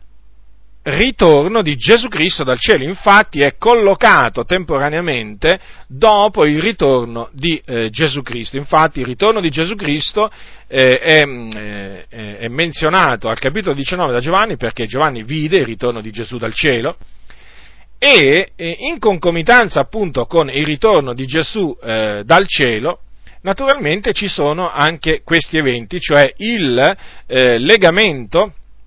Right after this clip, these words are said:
il legamento del, di, di Satana,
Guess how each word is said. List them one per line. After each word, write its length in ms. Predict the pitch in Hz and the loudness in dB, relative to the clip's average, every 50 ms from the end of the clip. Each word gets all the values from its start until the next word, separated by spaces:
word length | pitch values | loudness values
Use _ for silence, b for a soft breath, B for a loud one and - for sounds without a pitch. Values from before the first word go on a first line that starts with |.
| - - - - - - - - - - - - | -20 -20 -20 -20 -18 -18 -18 -18 -18 -18 -16 -10
il 520 | 117 117 113 113 113 107 107 101 101 98 | -8 -6 -4 -4 -4 -4 -4 -4 -4 -4
legamento 580 | 107 143 170 170 156 160 185 185 160 123 123 110 | -2 0 2 2 2 2 2 -2 -2 -2 -6 -6
del, 840 | 110 120 147 160 156 131 117 110 107 104 101 98 98 92 92 90 90 85 | -2 2 4 4 4 2 0 -2 -2 -2 -4 -4 -6 -8 -10 -12 -14 -14
di, 240 | 85 113 113 117 | -14 -14 -14 -14
di 120 | 113 117 135 | -12 -12 -8
Satana, 580 | - - 156 143 135 131 - 185 208 240 359 | -2 0 2 2 2 0 0 -2 -2 -2 -4